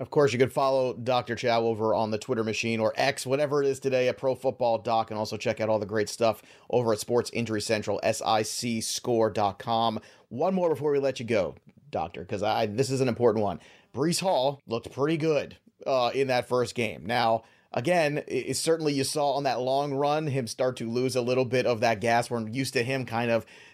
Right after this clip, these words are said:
completely clearing. So you had the burst, but you didn't quite have the stamina, right, to finish that run all the way. However, it was a pretty encouraging week one, I think, all things considered.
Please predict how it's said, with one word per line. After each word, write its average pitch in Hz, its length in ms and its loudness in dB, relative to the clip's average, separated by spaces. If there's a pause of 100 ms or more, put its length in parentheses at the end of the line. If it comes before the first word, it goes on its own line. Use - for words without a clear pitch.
(100)
completely 165 640 0
clearing. 151 380 0
So 135 120 -4
you 147 80 2
had 185 180 2
the 190 80 2
burst, 147 540 0 (180)
but 131 100 -4
you 156 60 2
didn't 180 120 2
quite 175 180 2
have 165 160 2
the 147 60 -6
stamina, 147 600 0
right, 120 240 2
to 127 60 -6
finish 143 420 -2
that 139 180 2
run 127 180 0
all 117 120 2
the 117 80 -2
way. 110 240 0
However, 123 560 0 (440)
it 175 60 -4
was 151 140 0
a 131 40 -4
pretty 247 280 0
encouraging 139 760 0
week 131 220 -4
one, 120 360 2
I 117 120 0
think, 123 240 -4
all 127 160 4
things 127 260 -4
considered. 101 540 -6